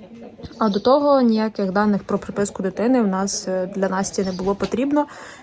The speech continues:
Я навіть більше скажу, ми ту, е, довідку при-, ну, ми їх приписали, причому в дуже швидкому режимі, бо прям дуже-дуже требували. Але коли прийшов час їх приносити, ми щось раз забули, другий раз забули, і нас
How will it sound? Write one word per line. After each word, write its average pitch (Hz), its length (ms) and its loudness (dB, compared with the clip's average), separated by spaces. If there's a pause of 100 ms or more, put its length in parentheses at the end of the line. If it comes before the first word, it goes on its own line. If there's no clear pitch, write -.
(100)
Я 208 140 8
навіть 202 220 6
більше 226 320 0
скажу, 233 300 2
ми 220 160 6
ту, 202 560 4
е, 196 140 4
довідку 214 380 2
при-, 185 200 0
ну, 240 120 8
ми 208 160 8
їх 196 120 0
приписали, 220 720 4 (100)
причому - 280 -2
в - 20 -10
дуже 196 200 2
швидкому 185 500 -2
режимі, 202 360 2
бо 170 120 0
прям 175 240 -4
дуже-дуже 170 460 -4
требували. 185 540 2 (500)
Але 240 1200 2 (520)
коли 208 200 2
прийшов 208 280 -2
час 202 240 0
їх 202 120 -4
приносити, 202 520 0
ми 190 120 2
щось - 200 -4
раз 240 180 6
забули, 214 320 2
другий 233 240 4
раз 208 140 0
забули, 185 400 0
і 175 80 0
нас 190 260 0